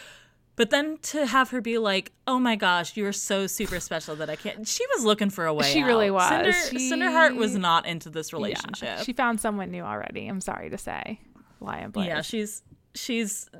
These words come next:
Speaker 1: hooking up with Jay Feather or something.
Speaker 2: No! <laughs>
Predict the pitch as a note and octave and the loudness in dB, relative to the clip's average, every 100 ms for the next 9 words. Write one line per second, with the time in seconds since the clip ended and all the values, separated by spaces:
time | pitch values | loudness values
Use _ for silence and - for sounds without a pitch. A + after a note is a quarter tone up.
0 | - - G#3 F3 D#3+ D#3 - D3 D3+ C3+ | -12 -8 -6 -6 -8 -8 -8 -8 -6 -8
1 | B2+ A#2+ A3 B3+ D#4+ F4 E4+ E4 E4 D#4+ | -6 -4 0 4 10 12 12 8 6 4
2 | D#4 D#4 D4+ D4+ C4+ G#3+ - B3+ G#3+ - | 4 2 2 0 0 -4 -8 -16 -14 -10
3 | - G#3 - A#3+ | -6 -4 -4 -4